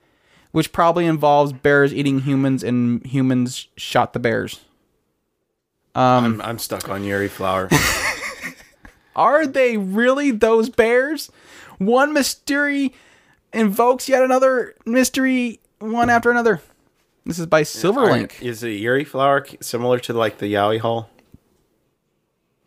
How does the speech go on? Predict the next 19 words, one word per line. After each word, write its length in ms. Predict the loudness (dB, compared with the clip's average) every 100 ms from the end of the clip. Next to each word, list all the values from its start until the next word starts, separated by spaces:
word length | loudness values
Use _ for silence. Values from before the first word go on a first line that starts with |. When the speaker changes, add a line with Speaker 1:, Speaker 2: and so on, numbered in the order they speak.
| _ -2
Speaker 1:
Oh 160 | 0
my 160 | 2 2
gosh. 460 | 2 0 0 -4 -14 _ -20 _ _ _ _ _ _ _ _ _ _ _ _ _ _ _ _ _ _ _ _ _ _ _ -2
<laughs> 40 | 0 0 -4 -14 -16 -10 -4 -2 -2 -2 -2 -4 -2 -2 0 0 0 -2 -2 -4 -4
Thank 340 | 0 2 2 0
you. 260 | 0 -2 -6 -6
Speaker 2:
Did 200 | -2 2
I 140 | 2
just 240 | 2 0 2
break 300 | 2 2 0
you? 140 | -2 -2 _ _ _ _ _ _ _ _ _ _ _ _ _ _ _ _ _ _
Speaker 1:
It 120 | -2 0
was 140 | -2
cute 400 | -2 -2 0 -2 -8 -8
until 260 | -4 0 0
you 100 | 0
said 140 | 0
that. 260 | 2 0 -2 _ _ -2
<laughs> 100 | 0